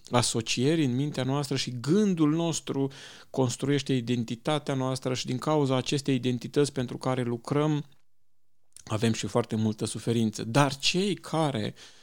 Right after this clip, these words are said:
reușesc să nu mai construiască o identitate pământească, reușesc să treacă dincolo de a, um, gândi în permanență cine este el,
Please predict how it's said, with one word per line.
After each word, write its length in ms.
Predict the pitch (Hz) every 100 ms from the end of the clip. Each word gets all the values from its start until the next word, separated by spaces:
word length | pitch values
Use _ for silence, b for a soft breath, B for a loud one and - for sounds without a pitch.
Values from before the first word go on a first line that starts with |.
| B B
reușesc 640 | - 127 120 - 160 170 -
să 180 | - 135
nu 200 | 147 214
mai 160 | 202
construiască 720 | 170 127 113 - 127 135 -
o 120 | 123
identitate 880 | 120 110 117 110 113 110 143 139 131
pământească, 1080 | 113 117 110 110 - 139 135 - - - 117 B B B B -
reușesc 480 | 131 127 - 175
să 240 | - - 143 - -
treacă 420 | - 143 180 185 165
dincolo 680 | 120 156 190 185 175 156 143
de 180 | 123
a, 140 | 131 127
um, 920 | 131 - - - - - 127 127 127 -
gândi 340 | 139 123 151
în 80 | 196
permanență 600 | 175 170 151 156 147 143
cine 460 | 135 - - 156 151
este 380 | 151 143 -
el, 320 | 135 131 135